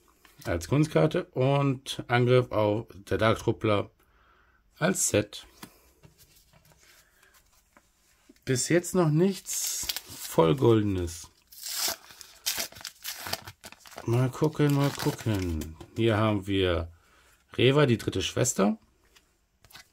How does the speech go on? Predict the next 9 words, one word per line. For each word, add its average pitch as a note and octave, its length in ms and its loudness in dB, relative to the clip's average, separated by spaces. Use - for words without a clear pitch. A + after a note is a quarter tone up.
Dann A2 420 2
den G2 200 2
mandalorischen G#2 720 0
Krieger G#2+ 720 0
in E2 300 -4
Braun. C#3 500 2
Hier G#2+ 320 2
haben F#2+ 400 -2
wir, D#2 560 0